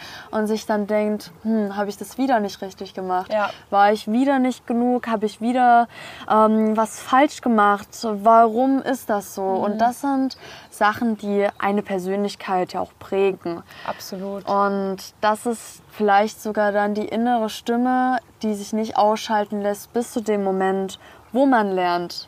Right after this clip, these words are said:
Speaker 1: wie gehe ich mit dieser Stimme
Speaker 2: Ja.
Speaker 1: um.
Speaker 2: Und, und darauf achtet, eben wie du
Speaker 1: Genau.
Speaker 2: schon gesagt hast, die Achtsamkeit. Ähm, eine ganz andere Frage, äh, vielleicht auch für alle, ähm,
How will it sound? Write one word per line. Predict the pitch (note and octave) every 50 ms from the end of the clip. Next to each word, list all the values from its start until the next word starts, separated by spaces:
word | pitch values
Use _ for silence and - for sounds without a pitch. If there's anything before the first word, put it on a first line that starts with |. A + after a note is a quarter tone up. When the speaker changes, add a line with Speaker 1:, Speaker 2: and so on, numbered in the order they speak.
| _ -
Speaker 1:
wie | G3 G3
gehe | F#3 G3 F#3+
ich | F#3+ -
mit | G3+ F#3+ F#3
dieser | F#3 F3+ F#3+ F#3+
Stimme | - - G#3+ G#3+ G#3 G3+
Speaker 2:
Ja. | G3
Speaker 1:
um. | - - G3+ G3 F#3 F3+ F3+ - _ _ - - _ - -
Speaker 2:
Und, | G#3+ G#3+ - - - - _ - -
und | A#3 A#3+ A#3 -
darauf | G#3+ G#3 G#3+ G#3+ - -
achtet, | - A3+ G#3+ - - - G#3 F#3 -
eben | - G3+ G3 G3+
wie | G3+ G#3+
du | G#3+
Speaker 1:
Genau. | G#3 G#3 G#3+ G#3+
Speaker 2:
schon | G#3 G3+
gesagt | G3 G3 G3+ G3 F#3+ - -
hast, | F#3+ - -
die | - -
Achtsamkeit. | - G3+ - - - - G3+ G3+ F#3+ - G3+ G3 - G3 - - - - - - - - - - - - - - - - - -
Ähm, | - G3 G3 F#3+ F#3+ F#3+ F#3+ F#3+ F#3 F#3 F3 - - - - - - _ _ - - -
eine | - G#3 G#3+ A#3
ganz | A3+ C4+ D#4+ D#4+
andere | - - A3+ A#3+ C4 A#3+ G#3 G#3
Frage, | - - G3+ F#3+ F#3 F#3+ F#3 G3 G3+ A3+ C#4+ - - - - - - - - _ _ _
äh, | - G#3 G3+ G3+ G3+ - - - - _ -
vielleicht | - G#3+ G#3 G#3 A3 G#3 - -
auch | - A3 A3+ A3+
für | - - - A3+ A3 G#3+ G#3+ -
alle, | - G#3 G#3 G#3+ G#3+ G#3+ G#3+ G#3+ G#3+ A3
ähm, | G#3 G3+ G3+ G3+ G3+ G3+ G3+ G#3